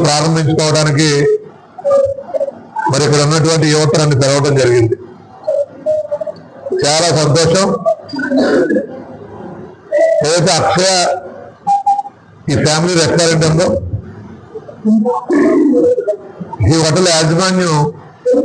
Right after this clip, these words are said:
మరి చేయి తిరిగిన వంటగాన్ని తీసుకొచ్చి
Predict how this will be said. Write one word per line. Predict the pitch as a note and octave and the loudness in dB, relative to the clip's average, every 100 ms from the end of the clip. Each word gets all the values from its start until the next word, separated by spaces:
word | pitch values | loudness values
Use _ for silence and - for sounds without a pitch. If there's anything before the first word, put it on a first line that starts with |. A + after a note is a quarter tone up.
| - - - - F5 E5+ E5+ - - - - - | -2 -6 -6 -6 0 0 0 -2 -8 -14 -10 -4
మరి | C#3+ C#3 | 0 2
చేయి | D3 E3+ G3+ F3+ | 2 2 2 2
తిరిగిన | G3 G3 F#3+ E3 D#3+ E3 - - - - - | 2 2 2 2 0 -2 -8 -18 -20 -12 -2
వంటగాన్ని | C3+ C#3+ E3 F3+ F3 D3 | 0 2 2 2 2 0
తీసుకొచ్చి | D#3 D#3 F3 D#3+ F3+ | 0 2 2 2 2